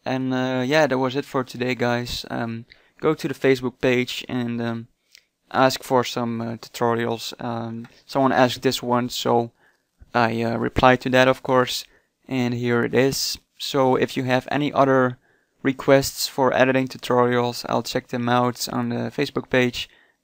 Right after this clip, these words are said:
Uh, the link is in the description. And next time, I think we will be talking about, uh,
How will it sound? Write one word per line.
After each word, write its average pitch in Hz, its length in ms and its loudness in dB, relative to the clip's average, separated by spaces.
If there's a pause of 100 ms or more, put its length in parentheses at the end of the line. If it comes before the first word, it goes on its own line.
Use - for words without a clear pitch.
(120)
Uh, 120 220 2
the 117 80 -4
link 120 220 0
is - 80 -8
in 120 60 -6
the 117 60 -4
description. 120 720 -4
And 123 380 -6 (580)
next 135 220 4
time, 135 400 2
I 120 120 2
think 123 480 -2
we 123 140 0
will 120 240 2
be 117 300 -6
talking 127 420 -2
about, 120 520 0 (600)
uh, 120 340 -4